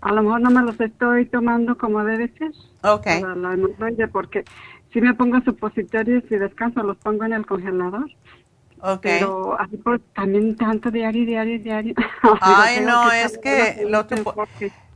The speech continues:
Speaker 2: cuando hay un tejido que ya está roto, y eso es lo que es una hemorroide, es una va-, varicosa.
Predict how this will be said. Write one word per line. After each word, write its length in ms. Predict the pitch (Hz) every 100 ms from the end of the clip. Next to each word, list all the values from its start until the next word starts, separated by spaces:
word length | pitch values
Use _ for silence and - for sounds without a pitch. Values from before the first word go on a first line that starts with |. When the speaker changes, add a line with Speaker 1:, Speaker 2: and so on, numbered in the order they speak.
| -
Speaker 2:
cuando 400 | - 240 240 240
hay 180 | 254 294
un 180 | 349 392
tejido 760 | - 320 311 247 247 254 285 294
que 160 | 233
ya 160 | 190 185
está 320 | 208 - 208
roto, 720 | 202 185 185 190 175 - 170
y 120 | 180 175
eso 220 | 180 202
es 40 |
lo 160 | 196 185
que 100 | 175
es 40 |
una 200 | 185 180
hemorroide, 580 | 175 170 156 156 151 160
es 160 | 214 277
una 240 | 277 254
va-, 240 | 220 208 185 170
varicosa. 800 | 175 170 165 160 170 170 - 160